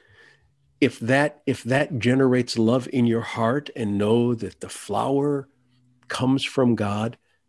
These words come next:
that's bhakti yoga. If you see the weeds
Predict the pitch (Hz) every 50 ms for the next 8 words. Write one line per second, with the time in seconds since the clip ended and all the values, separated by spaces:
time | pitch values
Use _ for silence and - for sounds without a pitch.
0 | _ _ _ 104 110 107 101 - - - _ 101 101 117 - - - 95 90 87
1 | 87 82 80 78 _ - - - - _ _ _ _ _ _ _ _ - 190 175
2 | - 196 190 170 - - - 226 226 190 214 202 180 160 147 165 226 269 277 208
3 | 120 90 69 67 - - - - -